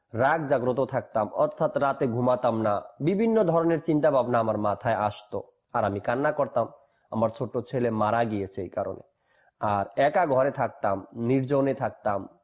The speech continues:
মানুষজনের সাথে ভালো লাগতো না। একবার রাতে আমি নিজের বিছানায় শোয়া ছিলাম, আর ঘুম আসছিল না,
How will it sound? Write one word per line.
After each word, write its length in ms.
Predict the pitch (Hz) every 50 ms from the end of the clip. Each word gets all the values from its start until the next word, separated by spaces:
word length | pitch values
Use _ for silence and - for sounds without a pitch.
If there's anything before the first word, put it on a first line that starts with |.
| - 127
মানুষজনের 720 | 127 123 143 156 151 139 139 147 143 139 139 139 - - _ _ _ _ - - -
সাথে 220 | 143 - - 135
ভালো 260 | 110 110 120 123 143 143
লাগতো 320 | 131 117 107 - - 107
না। 140 | 92 87 - - _ _ _ _ _ _ _ _ _ _ -
একবার 360 | 139 123 110 113 123 117 104
রাতে 340 | 113 117 135 170 - - 143
আমি 220 | 117 107 107 107 - - - - 131
নিজের 320 | 120 120 113 113 127 113
বিছানায় 520 | 107 117 117 113 160 160 160 143 113 104 - - - _ _
শোয়া 380 | - - - 165 147 143 139 135 -
ছিলাম, 240 | - 113 101 95 - - - _ _ _ _ _ _ _ _ _ _ _ _ _ _ -
আর 140 | - 147 160
ঘুম 300 | 156 143 175 214 233 233
আসছিল 480 | 214 147 - - - - 165 123 117 101
না, 200 | 90 - -